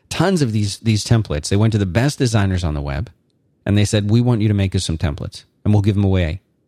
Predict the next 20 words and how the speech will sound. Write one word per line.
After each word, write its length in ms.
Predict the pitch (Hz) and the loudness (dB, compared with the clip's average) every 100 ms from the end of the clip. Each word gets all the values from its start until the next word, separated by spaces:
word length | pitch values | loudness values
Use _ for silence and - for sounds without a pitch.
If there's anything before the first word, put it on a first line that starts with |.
| - | -4
to 80 | 78 | 0
all 160 | 104 | 2
of 120 | 110 101 | 0 0
our 100 | 87 | -2
users 420 | 76 82 - - | -4 -6 -10 -12
for 160 | - 139 | -4 -2
free." 320 | - 202 139 _ _ _ _ _ _ _ _ - | -2 -4 -4 _ _ _ _ _ _ _ _ -4
You 60 | 123 | -2
go 100 | 127 | -2
to 60 | |
campaign 520 | 92 127 117 139 165 | 0 -2 0 -2 0
monitor 380 | 151 127 135 110 | 2 2 2 0
dot 260 | 104 92 - | 0 -2 -2
com 300 | - 101 101 | -2 0 0
slash 420 | - 92 85 - | -2 -2 -2 -4
templates. 580 | - 104 78 - - - _ _ _ - | -2 -2 -2 -6 -8 -14 _ _ _ -6
You 80 | 92 | -2
can 140 | 104 | -2
see 280 | - 156 156 | 0 0 0
these. 380 | 76 - - | -2 -6 -8